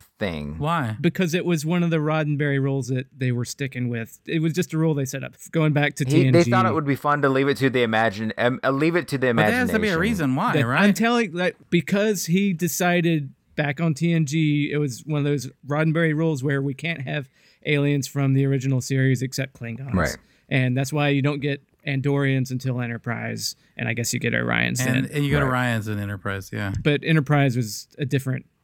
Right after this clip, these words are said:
Speaker 3: thing than, you know, that was, like, them doing something different.
Speaker 2: That's
Speaker 3: I mean, that's why you didn't get Andorians. It's,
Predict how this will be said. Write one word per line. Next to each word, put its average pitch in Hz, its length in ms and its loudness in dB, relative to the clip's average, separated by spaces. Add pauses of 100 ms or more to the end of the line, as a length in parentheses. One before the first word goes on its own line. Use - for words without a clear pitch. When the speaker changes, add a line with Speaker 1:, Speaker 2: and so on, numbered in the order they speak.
Speaker 3:
thing 117 320 -6
than, 110 320 -10
you 120 120 -8
know, 113 180 -8
that - 180 -6
was, 120 200 -8
like, 123 160 -4
them - 220 -6 (380)
doing 117 160 0
something - 240 -4
different. - 420 -6
Speaker 2:
That's 160 200 0 (520)
Speaker 3:
I 127 40 -6
mean, 139 160 -2
that's 156 200 0
why 175 120 4
you 170 120 4
didn't 165 200 2
get 160 180 0
Andorians. 147 720 2
It's, - 220 -8